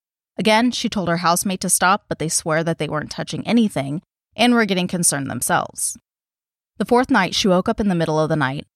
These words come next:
She looked over in the darkness and she could see a figure sitting at her desk.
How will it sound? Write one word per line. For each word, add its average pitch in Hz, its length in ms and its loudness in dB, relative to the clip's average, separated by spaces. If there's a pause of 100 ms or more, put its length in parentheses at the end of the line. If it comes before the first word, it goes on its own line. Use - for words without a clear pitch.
(200)
She - 200 0
looked 190 220 2
over 233 160 2
in 277 80 2
the 294 60 2
darkness 156 540 0
and 196 120 0
she - 120 0
could 196 160 -4
see 202 140 0
a 190 60 4
figure 151 420 0
sitting 160 320 0
at 147 120 0
her 175 140 -4
desk. - 480 -2